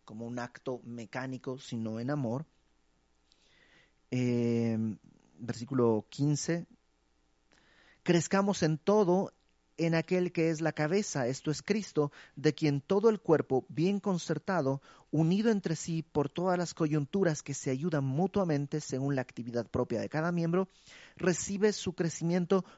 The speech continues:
para ir edificándose en amor. Una vez más, habíamos dicho que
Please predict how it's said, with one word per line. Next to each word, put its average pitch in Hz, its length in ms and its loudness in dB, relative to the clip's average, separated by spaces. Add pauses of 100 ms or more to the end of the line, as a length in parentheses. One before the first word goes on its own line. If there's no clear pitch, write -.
(160)
para 165 240 2
ir 175 260 2
edificándose 175 840 0
en 160 300 4
amor. 226 400 0 (140)
Una 185 180 0
vez 190 100 0
más, 214 280 -4 (640)
habíamos 185 300 0
dicho 180 220 -2
que 156 200 -6